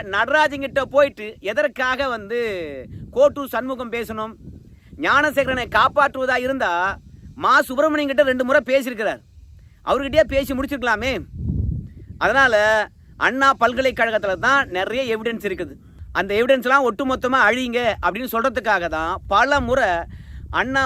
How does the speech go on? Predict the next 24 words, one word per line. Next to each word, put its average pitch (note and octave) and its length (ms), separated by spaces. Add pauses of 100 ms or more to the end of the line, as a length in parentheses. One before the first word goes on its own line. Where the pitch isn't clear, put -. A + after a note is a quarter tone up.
(120)
பல்கலைக்கழகத்துல A#3+ 680
இருந்த B3 140 (100)
நடராஜன் A3+ 440
கிட்ட F#3+ 160 (260)
கோட்டூர் B3 400
சண்முகம் A3 560
பேசியிருக்கிறான் G#3+ 680 (140)
அப்படின்னு F#3+ 320
நம்மளால G3 360 (100)
யூகிக்க A3+ 360 (120)
முடியுது. G3 340 (720)
அது F#3 160
மட்டும் C4+ 260
கிடையாது, A#3+ 400 (800)
இந்த G#3 160 (140)
ஞானசேகரன் A3 760 (400)
அண்ணா C4 220 (140)
பல்கலைக்கழகத்துல A#3 920 (240)
எத்தனை C4+ 280 (100)
பெண்களிடத்துல C4 560
அத்துமீறி A3+ 400
இருக்கின்றான், F3 400 (680)
அது G#3+ 120 (100)
தொடர்பாக, B3+ 440